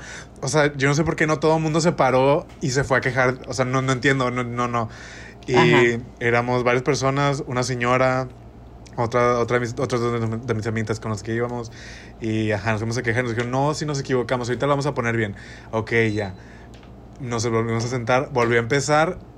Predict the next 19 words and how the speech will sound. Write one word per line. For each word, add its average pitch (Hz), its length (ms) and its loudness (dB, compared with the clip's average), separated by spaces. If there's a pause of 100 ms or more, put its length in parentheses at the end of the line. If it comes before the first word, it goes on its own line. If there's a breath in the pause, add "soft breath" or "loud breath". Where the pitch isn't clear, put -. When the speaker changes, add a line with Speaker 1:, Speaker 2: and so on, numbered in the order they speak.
(120)
Speaker 1:
volvió 123 220 2
a 113 40 2
ser 127 140 0
en 131 60 -2
español. 107 440 -4 (500 loud breath)
Speaker 2:
Oh, 139 200 6
Speaker 1:
Horrible. 135 600 6
Speaker 2:
qué 135 240 2
Speaker 1:
Y - 40 0
luego 127 160 4
Speaker 2:
ver- 123 100 4
Speaker 1:
ya 123 60 2
otra 139 140 2
vez 143 80 4
nos 143 100 2
fuimos 156 180 0
a 170 60 0
quejar 143 280 0
y, 139 100 -2